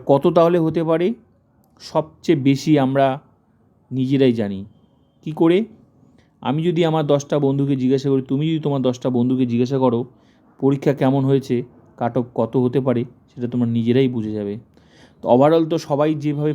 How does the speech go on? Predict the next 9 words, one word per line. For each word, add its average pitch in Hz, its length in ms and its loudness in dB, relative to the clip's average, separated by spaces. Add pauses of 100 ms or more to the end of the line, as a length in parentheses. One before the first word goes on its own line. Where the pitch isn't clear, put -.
পরীক্ষা 143 280 -6
দিয়েছে, 143 420 -2
তাহলে 131 160 0
কাট 123 220 -2
অফটা 135 160 -8
কমে 143 260 -6
যাবে। 151 160 -6 (1500)
তাহলে 139 260 0
এই 180 80 4